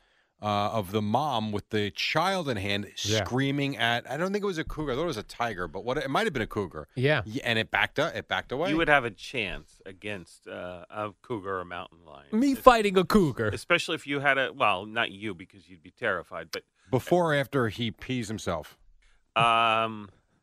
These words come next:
Speaker 3: well, that actually might make him more, like, unappealing.
Speaker 2: Yes,
Speaker 3: So maybe
Speaker 2: very
Speaker 3: wet
Speaker 2: unappealing.
Speaker 3: yourself.
Speaker 2: Yeah, they say that, uh, cougars, because you're larger standing taller than a cougar, as long as you don't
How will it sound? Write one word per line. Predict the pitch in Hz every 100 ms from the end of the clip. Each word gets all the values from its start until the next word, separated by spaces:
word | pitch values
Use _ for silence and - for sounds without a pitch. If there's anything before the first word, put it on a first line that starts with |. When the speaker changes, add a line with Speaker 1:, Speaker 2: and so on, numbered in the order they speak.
| _
Speaker 3:
well, | 123 139
that | 147 185
actually | 170 - 143
might | 127 120 87
make | 113 -
him | 104
more, | 101 101 104 98
like, | 95 92 -
unappealing. | 107 117 - 151 147 156 139
Speaker 2:
Yes, | 127 131
Speaker 3:
So | 127
maybe | 131
Speaker 2:
very | 120 123
Speaker 3:
wet | 123
Speaker 2:
unappealing. | 98 101 95
Speaker 3:
yourself. | 73 55 - 95 _ _ _ -
Speaker 2:
Yeah, | 185
they | 147 123
say | 175 151
that, | 131 120
uh, | 131 113
cougars, | - 196 175 139 113 - -
because | 139 127 170 170
you're | 151 127
larger | 117 139 143 127 117 104 104 -
standing | - 151 139 110
taller | 101 160 160 117
than | 101 95
a |
cougar, | - 120 98 92 - _ _ -
as | 110
long | 123 143 131
as | 113
you | 117 135
don't | 123 120